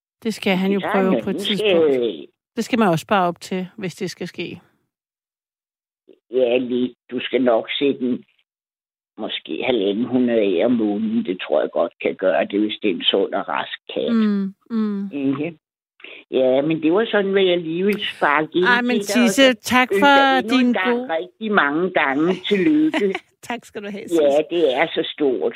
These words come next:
Speaker 2: for
Speaker 1: Ja,
Speaker 2: jer.
Speaker 1: det er det altså. Det, øh,
Speaker 2: Ja.
Speaker 1: det, og den er meget køn, og den er virkelig... Og det, der er så dejligt, det er, at jeg kan se den. Den er, den kommer fra et, øh, hjem, hvor den har været, øhm, altså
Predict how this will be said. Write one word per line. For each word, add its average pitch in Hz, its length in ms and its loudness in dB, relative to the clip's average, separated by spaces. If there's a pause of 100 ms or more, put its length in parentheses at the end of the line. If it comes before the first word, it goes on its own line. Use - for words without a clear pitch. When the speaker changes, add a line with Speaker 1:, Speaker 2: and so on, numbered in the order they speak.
Speaker 2:
for 123 180 4
Speaker 1:
Ja, 127 160 2
Speaker 2:
jer. 131 80 0 (280)
Speaker 1:
det 247 80 -2
er 233 160 -2
det 226 80 -4
altså. 226 400 -4 (180)
Det, 240 60 -2 (200)
øh, 226 400 0
Speaker 2:
Ja. 160 40 -4 (920)
Speaker 1:
det, 240 260 0
og 220 80 0
den 240 140 4
er 240 80 4
meget 214 380 2
køn, 180 220 -8 (300)
og 208 120 -4
den 208 140 2
er 208 60 2
virkelig... 214 360 2 (140)
Og 226 120 -6
det, 240 120 -2
der 247 60 2
er 233 60 2
så 240 120 -2
dejligt, 214 400 0
det 226 60 0
er, 208 40 2
at - 20 2
jeg 208 80 0
kan 226 100 -2
se - 260 -2
den. 233 280 -8
Den 214 180 -2
er, 202 180 -2 (240)
den 208 140 -4
kommer 220 340 -2
fra 208 380 -6
et, 196 280 -6
øh, 196 220 -2 (420)
hjem, 214 240 0
hvor 208 160 -2
den 208 200 -6
har 196 160 -6
været, 180 360 -4 (180)
øhm, 175 340 -12 (180)
altså 190 260 -2